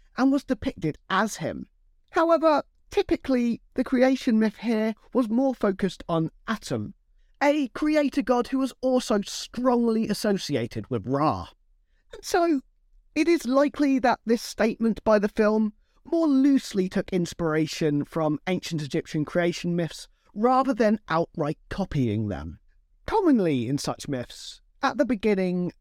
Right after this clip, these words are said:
there is only water, which is known as the Water of Chaos. Then a mound known as a benben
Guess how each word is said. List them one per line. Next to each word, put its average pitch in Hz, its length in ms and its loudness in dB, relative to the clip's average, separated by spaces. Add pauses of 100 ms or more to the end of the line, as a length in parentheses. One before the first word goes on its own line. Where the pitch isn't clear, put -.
there 220 220 4
is 220 280 0
only 208 300 2
water, 190 500 0
which 202 300 -2
is 165 120 -4
known 175 400 2
as 156 380 -6
the 160 160 -4
Water 151 560 -2
of 147 180 -6
Chaos. - 720 -8 (480)
Then 277 460 4
a 240 80 2
mound 208 640 2
known 180 300 0
as 165 120 -4
a 156 60 -2
benben 151 720 0